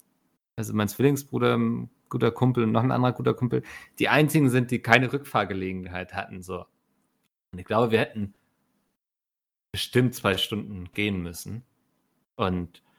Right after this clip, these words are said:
ähm, wir waren sehr, sehr betrunken und dann haben wir irgendwann beschlossen, wir gehen jetzt auch einfach, so, weil irgendwann müssen wir ja losgehen.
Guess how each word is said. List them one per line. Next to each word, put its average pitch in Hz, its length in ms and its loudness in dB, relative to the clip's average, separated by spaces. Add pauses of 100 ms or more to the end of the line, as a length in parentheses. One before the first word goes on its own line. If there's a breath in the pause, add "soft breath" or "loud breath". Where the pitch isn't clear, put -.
(280)
ähm, 87 220 -4
wir 90 80 -4
waren 95 260 4
sehr, 113 280 4
sehr 117 220 2
betrunken 120 560 -2
und 110 80 -4
dann 101 160 -4
haben 120 120 0
wir 113 120 -2
irgendwann 135 300 2
beschlossen, 120 400 -2
wir 107 80 2
gehen 143 240 2
jetzt 101 180 -2
auch 92 120 -12
einfach, 95 540 -6
so, 120 340 -4
weil 98 320 2 (420 soft breath)
irgendwann 101 240 0
müssen 107 240 -2
wir 98 60 0
ja 95 60 2
losgehen. 117 760 0